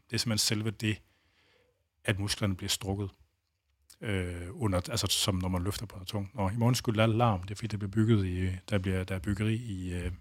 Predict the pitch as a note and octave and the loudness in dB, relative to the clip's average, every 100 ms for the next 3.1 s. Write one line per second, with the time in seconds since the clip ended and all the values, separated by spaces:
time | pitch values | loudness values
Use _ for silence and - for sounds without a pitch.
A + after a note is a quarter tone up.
0 | _ C3 G#2 G#2 G#2+ F#2+ F2 F#2 F#2+ - | _ -6 -2 0 0 -2 -2 -4 -6 -10
1 | _ - - - - - - - - - | _ -20 -16 -14 -14 -14 -18 -20 -20 -20
2 | - _ _ _ _ - G#2+ G2 F2 E2+ | -20 _ _ _ _ 0 4 6 6 4